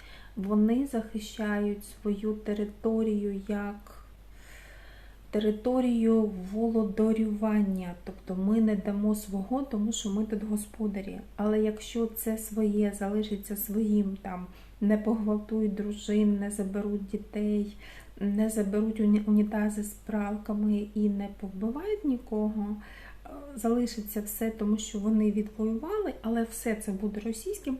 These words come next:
ну, як російським, не російським, а російськомовним і,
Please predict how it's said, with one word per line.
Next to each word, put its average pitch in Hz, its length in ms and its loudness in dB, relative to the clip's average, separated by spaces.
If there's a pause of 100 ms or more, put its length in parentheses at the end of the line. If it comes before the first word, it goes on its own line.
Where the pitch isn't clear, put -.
(400)
ну, 262 200 0
як 202 260 -4
російським, 208 340 -2
не 226 80 4
російським, 254 560 0
а 208 120 2
російськомовним 277 1160 -2
і, 226 340 0